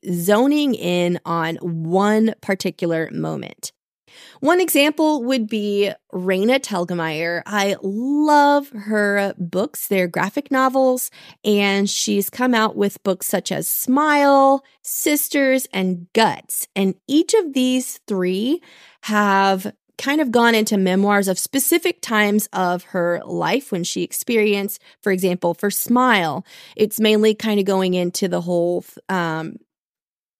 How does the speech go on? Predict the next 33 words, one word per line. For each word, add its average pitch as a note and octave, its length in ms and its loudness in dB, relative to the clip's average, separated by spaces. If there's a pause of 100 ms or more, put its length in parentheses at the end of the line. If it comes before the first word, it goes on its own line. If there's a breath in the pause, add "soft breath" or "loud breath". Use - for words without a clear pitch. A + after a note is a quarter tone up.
(120)
part A#3 280 2
of A3+ 80 0
her A3+ 120 2
life F3+ 380 0
when E3+ 240 -2
she F3 220 0
had D#3+ 360 -4
braces. - 720 -10 (320 soft breath)
Sisters G#3+ 760 0
goes F#3+ 240 0
into F#3+ 520 0
her F#3 140 0
relationship F3 920 -2
with E3 200 -4
her - 140 -12
sister. - 560 -8 (440)
So B3 440 4 (420 loud breath)
there's E4+ 280 6
a C#4 80 2
lot G3+ 340 4
of G#3 160 2
different, F#3 680 -4
um, F3+ 400 -4
really E4 340 0
great F#3+ 380 -2 (180)
lessons G3 760 -2
to F3+ 200 -4
be F3 180 -2
learned, E3+ 600 -4
and F#3+ 120 -2
my G3 200 2
students G#3+ 640 0
loved D4 840 2